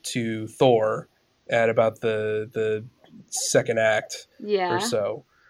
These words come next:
Speaker 1: um, where the, where he just talks about everything that he's lost. And I really got a sense of, like, this is what the Russo brothers are talking about with this movie. You know, Ultron was like,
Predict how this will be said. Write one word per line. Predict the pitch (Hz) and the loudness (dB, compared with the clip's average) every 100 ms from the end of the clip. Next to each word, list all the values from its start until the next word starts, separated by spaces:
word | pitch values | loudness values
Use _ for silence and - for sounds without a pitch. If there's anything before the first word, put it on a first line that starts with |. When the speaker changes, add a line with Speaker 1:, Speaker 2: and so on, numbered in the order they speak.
| _ | _
Speaker 1:
um, | - 117 110 117 | 0 2 2 0
where | 123 123 | 0 0
the, | 135 | -2
where | 123 131 | -2 0
he | 131 | 0
just | 143 | -2
talks | - 131 139 | 0 4 4
about | 139 127 | 6 6
everything | 123 131 131 | 6 4 0
that | 127 | 0
he's | 123 113 | 0 -2
lost. | 107 113 123 117 - - - - _ | 0 6 6 4 -4 -12 -16 -20 _
And | - | 0
I | 131 | 2
really | 131 151 156 | 4 4 6
got | 151 143 | 6 4
a | |
sense | 135 139 131 127 131 | 4 4 4 4 2
of, | 123 117 | 2 2
like, | 117 113 - | -2 -2 -2
this | - 180 | 0 2
is | 160 | 2
what | 127 120 127 123 120 - _ _ | 0 4 6 6 4 -4 _ _
the | 127 127 | -2 0
Russo | 127 120 123 | 0 0 2
brothers | 120 117 | 2 2
are | 117 | -4
talking | 113 - 110 - 113 | -8 -2 -4 -4 -8
about | 113 117 | -6 -6
with | 120 | -8
this | 120 - | -12 -10
movie. | 107 117 - - _ _ _ - | -10 -10 -14 -18 _ _ _ -2
You | |
know, | 117 117 113 _ - | 2 2 0 _ -2
Ultron | 151 185 190 175 165 156 151 147 | 6 6 6 6 8 8 4 0
was | 135 131 | 0 2
like, | 127 123 120 120 | 4 6 4 0